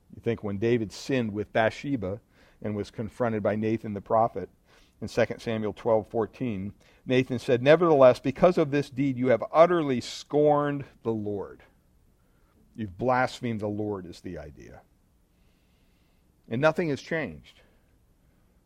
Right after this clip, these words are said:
We must ever remember that if we're saved,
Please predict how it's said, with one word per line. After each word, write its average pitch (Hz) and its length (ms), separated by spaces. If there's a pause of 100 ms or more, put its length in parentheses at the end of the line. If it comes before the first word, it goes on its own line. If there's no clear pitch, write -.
(100)
We 117 160
must 135 320
ever 143 240
remember 131 460
that 107 140
if 107 100
we're 139 120
saved, 131 540